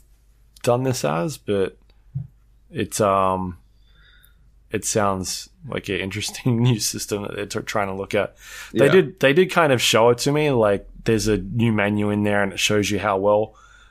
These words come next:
Speaker 1: players are working in a system, or I guess the position they're working in as well. Um, like, i-, if they're in a power forward or, or if they're in a guard position,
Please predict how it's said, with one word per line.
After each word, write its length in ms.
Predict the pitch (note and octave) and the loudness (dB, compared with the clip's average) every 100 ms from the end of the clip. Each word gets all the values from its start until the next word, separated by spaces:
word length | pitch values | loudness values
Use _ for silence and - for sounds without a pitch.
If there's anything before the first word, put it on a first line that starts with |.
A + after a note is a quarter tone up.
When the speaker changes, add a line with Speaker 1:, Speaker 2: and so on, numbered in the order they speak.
| _ - | _ -2
Speaker 1:
players 360 | G#2+ G#2 G2+ | 2 4 2
are 60 | G#2 | 2
working 400 | G#2 G#2+ - G2+ | 4 2 0 -4
in 100 | G2+ | -4
a 60 | G#2 | -2
system, 580 | A2+ G2+ - A2 G#2 | -2 -2 -2 -2 -2
or 300 | G2 F2+ F2+ - - _ _ - | -2 -4 -6 -12 -20 _ _ -4
I 120 | A2+ | 0
guess 260 | A#2 A#2+ - | 2 0 0
the 80 | |
position 480 | G#2+ G2+ G#2+ G#2+ B2 | -2 -2 0 0 2
they're 160 | A2+ A2+ | 2 4
working 400 | A#2+ A#2+ C3+ C3+ | 2 2 -4 -6
in 200 | C3+ B2+ | -6 -6
as 160 | A2+ B2 | -4 -2
well. 320 | B2 C3 - _ _ _ _ - | -2 -4 -10 _ _ _ _ -2
Um, 580 | G2+ F#2+ F2+ F2+ F2+ - _ _ _ _ _ _ - | 0 0 -2 -4 -10 -16 _ _ _ _ _ _ -6
like, 180 | G2 G2 | -2 -2
i-, 40 | |
if 360 | - G#2+ G#2 G2 | -4 -4 -4 0
they're 180 | G2 | 0
in 60 | F2+ | -2
a 60 | F2 | -4
power 260 | F#2+ F2 | -4 -4
forward 360 | - F#2 F#2 F2+ | -4 -4 -4 -4
or, 220 | F2 F2 | -4 -6
or 260 | - F2+ F2 | -8 -8 -8
if 80 | - | -8
they're 160 | F#2 | -8
in 60 | F2 | -8
a 60 | E2 | -6
guard 320 | F2 E2+ - | -4 -4 -8
position, 460 | F#2 F2+ F#2+ F2+ | -12 -10 -10 -12